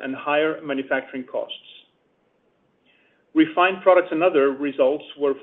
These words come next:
four hundred sixty-nine million dollars higher, resulting in a record year.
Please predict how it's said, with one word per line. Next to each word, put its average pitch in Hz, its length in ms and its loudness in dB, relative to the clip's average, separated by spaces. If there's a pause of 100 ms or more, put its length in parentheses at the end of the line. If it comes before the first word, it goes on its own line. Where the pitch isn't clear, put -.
four 165 160 -2
hundred 170 280 -6
sixty-nine 156 440 -6 (340)
million 143 320 -2
dollars 131 420 0
higher, 156 340 -4 (640)
resulting 165 600 4
in 143 140 -2
a 127 60 0
record 151 480 2
year. 127 280 -6